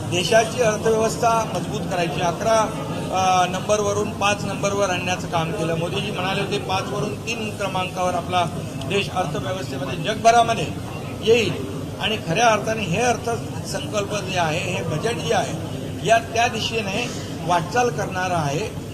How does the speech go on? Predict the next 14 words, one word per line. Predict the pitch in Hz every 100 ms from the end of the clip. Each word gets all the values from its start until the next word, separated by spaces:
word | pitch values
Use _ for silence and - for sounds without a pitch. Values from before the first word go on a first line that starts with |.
| -
कारण | 175 208 233 - - 160
या | 202 226 208
सर्व | - 196 240 240
जे | 214
काही | 208 220
आपण | 202 208 220 214 - - -
इन्फ्रास्ट्रक्चर | 156 180 196 208 208 208 - 208
सुविधा, | 190 185 202
पायाभूत | 165 175 196 202
सुविधा | - 180 196 196
पाहिल्या, | 190 180 185 185 180 165 - - -
शेतीमध्ये | 170 185 214 208 202 208
मोठ्या | 190 170 196
प्रमाणावर, | 190 190 180 180 185 185